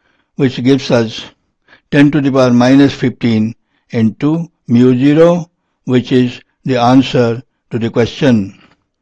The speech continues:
Therefore, the correct option is D.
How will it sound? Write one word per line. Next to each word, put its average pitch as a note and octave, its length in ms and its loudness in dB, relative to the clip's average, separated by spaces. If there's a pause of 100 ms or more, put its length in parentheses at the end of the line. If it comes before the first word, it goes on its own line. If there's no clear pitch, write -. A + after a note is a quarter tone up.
Therefore, A#2 540 -2 (300)
the B2 140 -4
correct B2+ 320 -2
option C3 420 0
is A2+ 280 -2 (400)
D. A#2+ 460 2